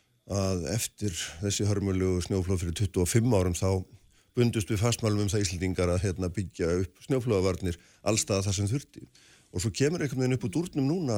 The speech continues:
að við erum bara alls ekkert á áætlun. Og sjálfsagt hafið þið kannski vitað þetta, en ég held að svona allur almenningur hafi nú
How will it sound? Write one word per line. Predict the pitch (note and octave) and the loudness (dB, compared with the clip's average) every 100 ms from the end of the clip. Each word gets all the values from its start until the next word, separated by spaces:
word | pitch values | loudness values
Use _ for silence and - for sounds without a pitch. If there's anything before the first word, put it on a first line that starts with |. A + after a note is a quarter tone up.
| F#2+ | 0
að | F#2 B2+ - _ _ _ _ _ - | -2 -10 -16 _ _ _ _ _ 0
við | A#2 | 0
erum | D#3+ C#3 | 2 0
bara | C#3 | 0
alls | B2 | 0
ekkert | B2+ | -2
á | C3 | -2
áætlun. | D3 - B1 G2 - | -2 -4 -6 -8 -14
Og | - F#2+ F#2 - | -6 -2 -2 2
sjálfsagt | A2+ G#2+ F#2 - - | 0 2 -4 -8 -4
hafið | A#2 G#2 C3 | 0 2 2
þið | B2 | 0
kannski | B2 C3+ B2+ | -2 0 -2
vitað | D#3+ E3+ C3+ | 0 0 0
þetta, | - F2+ | 2 2
en | F2+ | 4
ég | G2 | 2
held | G2 | 0
að | E2+ | 0
svona | F#2+ | 0
allur | G2+ F#2+ | 0 0
almenningur | C3+ F#3 E3 D3 | 0 -2 -2 0
hafi | D3 | 0
nú | C#3+ | 2